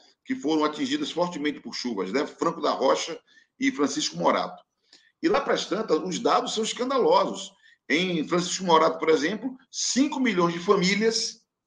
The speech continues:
cinco milhões, desculpa, cinco mil famílias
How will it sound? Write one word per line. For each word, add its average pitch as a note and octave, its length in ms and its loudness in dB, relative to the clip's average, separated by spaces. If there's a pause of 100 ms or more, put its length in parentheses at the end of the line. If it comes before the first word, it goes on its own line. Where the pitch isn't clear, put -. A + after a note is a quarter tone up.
(180)
cinco - 420 -4
milhões, F#3+ 400 0 (120)
desculpa, - 360 0 (380)
cinco A#3+ 380 -2
mil B3 240 6
famílias E3+ 640 0